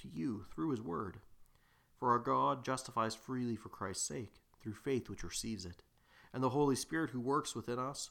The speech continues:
works to both grant, confirm, and strengthen the saving faith. He continues to work in us and through the means which he has chosen, not just at one point in our lives, but throughout them. Whenever you read, hear,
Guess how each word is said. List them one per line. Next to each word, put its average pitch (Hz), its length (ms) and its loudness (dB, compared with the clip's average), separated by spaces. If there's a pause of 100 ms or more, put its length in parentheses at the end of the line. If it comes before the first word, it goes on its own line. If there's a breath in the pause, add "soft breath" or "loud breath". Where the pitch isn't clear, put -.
(140)
works 156 380 2
to - 80 -4
both 113 260 2
grant, 143 380 0
confirm, 131 460 0
and 135 100 -2
strengthen 139 580 0
the 101 80 -2
saving 95 360 -4
faith. 98 360 -6 (420 soft breath)
He 151 120 -8
continues 151 640 -2
to 123 100 -2
work 143 340 0
in 160 140 -2
us 165 340 -4
and 127 140 -6
through 160 240 2
the 151 80 0
means 131 460 -2
which 117 140 -12
he 127 100 -4
has 120 100 -2
chosen, 143 560 -6 (580 soft breath)
not 147 220 0
just 143 240 -2
at 113 80 -4
one 107 160 -4
point 131 300 -4
in 110 60 -4
our 101 120 0
lives, 139 420 2
but 143 220 -8 (180)
throughout - 400 -4
them. 90 240 -4 (1000 soft breath)
Whenever 123 260 4
you 113 140 0
read, 127 440 -2 (380)
hear, 135 460 0